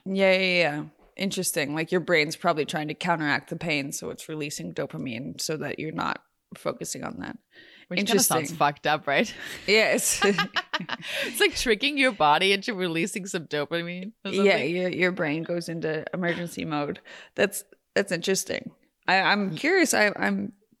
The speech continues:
Speaker 1: you went to a workshop?
Speaker 2: I did. I can tell you later where that
Speaker 1: All right.
Speaker 2: was. Yeah.
Speaker 1: Okay.
Speaker 2: Yeah,
Speaker 1: All
Speaker 2: yeah.
Speaker 1: right.
Speaker 2: I mean, I
Speaker 1: Yeah.
Speaker 2: guess I could tell anybody. Well, I can, <laughs> I can put it online. You guys can
Speaker 1: Yeah.
Speaker 2: check it out. Um, it's in Los Angeles. Um,
Speaker 1: Okay.
Speaker 2: but I mean, there should be, there should be one in every big city, I feel like, you know?
Speaker 1: All right.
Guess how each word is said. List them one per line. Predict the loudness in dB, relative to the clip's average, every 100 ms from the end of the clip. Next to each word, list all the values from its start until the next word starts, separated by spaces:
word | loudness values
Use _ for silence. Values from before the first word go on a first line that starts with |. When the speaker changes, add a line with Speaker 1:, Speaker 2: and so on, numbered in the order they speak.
| -10 -10 -10 -8
Speaker 1:
you | 0
went | 2 2
to | 2
a | 2
workshop? | 4 2 2 0 0 0 -4 -16 -18 _ _ _
Speaker 2:
I | -6 -2
did. | 2 4 4
I |
can | 2 -4
tell | -2 0
you | 0 -2
later | -2 -2
where | -2 0
that | 2
Speaker 1:
All |
right. | 4 2
Speaker 2:
was. | 0
Yeah. | -4 -2 -2
Speaker 1:
Okay. | 0 0 2
Speaker 2:
Yeah, | 4
Speaker 1:
All |
Speaker 2:
yeah. | 6 4
Speaker 1:
right. | 2
Speaker 2:
I | -6 _ -4
mean, | 0
I |
Speaker 1:
Yeah. | 2
Speaker 2:
guess | 2
I | 0
could | -8
tell | -2 0 0
anybody. | 0 -2 -2 -4 -4
Well, | -2 -2 0
I |
can, | 0 0 0 -6 -16
<laughs> | -4 -2
I |
can | -2 -2
put | 0
it | 2
online. | 2 2 2 0
You | -2
guys | -4
can | 2 2
Speaker 1:
Yeah. |
Speaker 2:
check | 2 -2
it |
out. | -2 -2 -4 -6 -4 -6 0
Um, | 2 2
it's | 2
in | 2
Los | 4 4
Angeles. | 2 0 -2 -2 -4 -8 0
Um, | 2 4 4
Speaker 1:
Okay. | 4
Speaker 2:
but | 4 4 4
I | 2
mean, | 2
there | 2
should | 2 0 0
be, | 0 0 -4 -10 -8
there | -4
should | -2 0
be | -2
one | -2 -4
in | -4
every | -4 -4
big | -6 -10
city, | -10 -6 -6
I |
feel | -6 -8 -8
like, | -8 -8 -10
you | -8
know? |
Speaker 1:
All | -6 -4
right. | -6